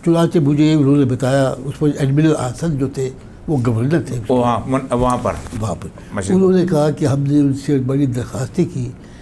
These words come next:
Speaker 1: कि अभी आपका आना बहुत ज़रूरी है।
Speaker 2: शायद।
Speaker 1: खैर, हमारी दरख्वास्तों पर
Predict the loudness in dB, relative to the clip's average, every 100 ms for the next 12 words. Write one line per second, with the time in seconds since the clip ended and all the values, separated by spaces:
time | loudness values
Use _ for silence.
0 | -20 -6 -2 0 -2 -2 -6 -4 -4 -2
1 | -2 -2 -6 -10 -10 -12 -14 -18 -20 -20
2 | -20 -12 -4 0 0 -2 -8 -14 -20 -6
3 | 0 2 4 4 4 2 2 0 0 0
4 | 0 0 0 -2 2 2 2